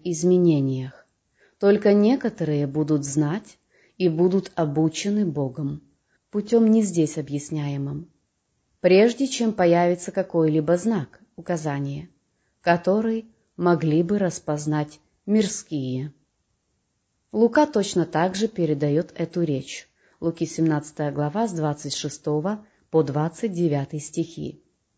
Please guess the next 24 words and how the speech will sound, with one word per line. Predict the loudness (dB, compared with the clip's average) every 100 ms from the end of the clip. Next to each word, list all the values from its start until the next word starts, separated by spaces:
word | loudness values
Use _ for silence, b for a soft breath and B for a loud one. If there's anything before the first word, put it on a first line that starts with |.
| _ _
Хотя | -2 -2 0 0 0
и | -2 2
не | 4 4
теми | 2 -2 0 0
же | -2 -6
словами. | -6 -6 -4 -6 -6 -8 -12 _ _ _ _ _ 2
Он | 4 6
не |
употребляет | 4 0 0 2 2 4 2 0
слово | 0 0 0 -2 -4
«пароусия», | -4 -2 0 -2 -6 -6 -6 -6 -10 _ _ _ _
но | 2 6
выражает | 6 6 4 2 2 2
точно | 0 0 -2 -6
ту | -4 -4
же | -2
мысль, | 0 0 -2 -6 -2
говоря: | -2 -2 -2 -6 -10 _ _ _ _ _ _ -4
«И | -2
как | 2 4 4 2 4
было | 4 4 2
во | 2 -2
дни | 0 0 2
Ноя, | 0 -2 -4 -6